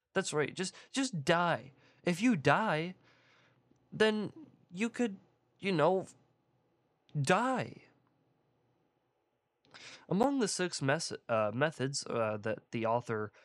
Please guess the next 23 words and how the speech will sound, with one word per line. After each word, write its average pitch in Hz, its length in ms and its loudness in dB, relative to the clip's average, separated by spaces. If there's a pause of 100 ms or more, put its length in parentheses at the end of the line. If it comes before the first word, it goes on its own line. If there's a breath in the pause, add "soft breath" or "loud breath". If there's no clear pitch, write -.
(200 soft breath)
includes 156 560 2
to - 80 -6
get 131 160 0
rid 131 160 2
of 117 140 0
student 123 260 -2
loan 117 160 0
debt, 113 220 -2
such 117 220 -6
as 110 100 -4
signing 117 340 0
up 113 180 -2
for 107 100 -10
student 117 300 -4
loan 110 200 -2
forgiveness, 170 680 0
filing 123 400 0
for 113 140 -12
bankruptcy, 147 600 -2
he 143 40 -4
included 208 440 -2
that 190 180 0
debt 220 220 0